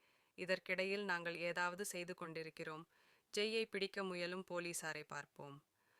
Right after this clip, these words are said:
நாட்களை முத்தமிட முதன் முறையாக இங்கு வந்தான். மற்றும் அவர் எங்கே என்று அவருக்கு உறுதியளிக்கிறார். அவள் எங்கிருந்தாலும் அவன் அவளை கண்டுபிடிப்பான். தைரியமாக இரு.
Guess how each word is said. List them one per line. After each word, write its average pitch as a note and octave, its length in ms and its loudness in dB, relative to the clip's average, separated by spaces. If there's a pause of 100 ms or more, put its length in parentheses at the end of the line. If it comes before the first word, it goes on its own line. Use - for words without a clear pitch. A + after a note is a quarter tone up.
(260)
நாட்களை G#3 540 4
முத்தமிட G3+ 520 0
முதன் F#3+ 320 2
முறையாக F3 500 0
இங்கு D#3+ 240 -4
வந்தான். D3+ 520 -4 (720)
மற்றும் G#3+ 340 2
அவர் G3 220 2
எங்கே G3 480 4
என்று G3 300 0
அவருக்கு E3+ 480 -2
உறுதியளிக்கிறார். E3+ 680 0 (200)
அவள் F3 280 2
எங்கிருந்தாலும் E3 880 -2 (520)
அவன் G#3 260 4
அவளை F#3 380 4
கண்டுபிடிப்பான். F3 760 2 (460)
தைரியமாக E3+ 760 0
இரு. D3 300 -8